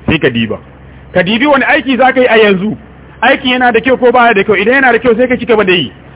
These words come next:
Idan baya da kyau sai ka canza ka yi wani aiki na kwarai. Wancan aikin da ka dibo a can baya,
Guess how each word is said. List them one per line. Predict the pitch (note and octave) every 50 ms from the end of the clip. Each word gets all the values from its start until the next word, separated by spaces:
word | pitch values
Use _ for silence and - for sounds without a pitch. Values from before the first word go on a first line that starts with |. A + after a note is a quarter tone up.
| - -
Idan | - F3+ F#3+ A#3 B3
baya | B3 C4+ C4 B3
da | A#3+ A#3+ -
kyau | C#4 C4 A#3+ F#3+ - A#3+
sai | A#3+ A#3+ B3 B3+ A#3+
ka | B3 A#3+ A#3 -
canza | C4+ C4+ C4+ B3 B3+ G#3+ G3
ka | - G#3
yi | G#3 - - A3
wani | A3 A#3
aiki | G3+ A3 A#3+ - - -
na | F3+ E3+
kwarai. | - E3 D3+ D3 D3 - - - - - - -
Wancan | D#3 G3+ C#4+ D4 D4+ D4+ B3+ A3 C4
aikin | C4+ B3+ C4+ B3+ A3
da | G#3+
ka | G#3+ A3+
dibo | A3 G3 A#3+ A#3+ G#3 A#3+
a | G#3 A3
can | A3+ A#3 A3 G#3+
baya, | G3 G#3+ G#3+ G#3+ G#3+ G#3